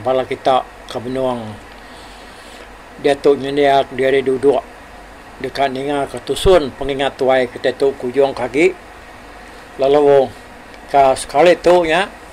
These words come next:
aku nyau mangai ba tusun te ke tujuh puluh enam.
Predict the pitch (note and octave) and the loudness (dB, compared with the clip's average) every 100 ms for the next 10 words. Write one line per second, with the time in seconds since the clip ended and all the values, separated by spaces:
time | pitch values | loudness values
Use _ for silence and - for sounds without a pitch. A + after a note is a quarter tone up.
0 | - - - - - - E3+ D3 C3+ B2 | -20 -18 -14 -10 -4 2 6 6 4 0
1 | - - - - - - - - D3 C#3 | -6 -20 -20 -20 -20 -20 -20 -8 -2 0
2 | C3+ B2+ C#3+ C#3+ D3 C#3+ B2+ B2 - D3+ | 0 -2 -2 0 2 2 2 2 0 -4
3 | - F3 D3+ D3 C3+ - B2 D3 C3+ D3+ | 0 0 2 2 0 0 -4 -2 2 2
4 | B2+ - - - - D3+ C3+ B2 G2 | 2 -4 -18 -8 2 4 4 0 -4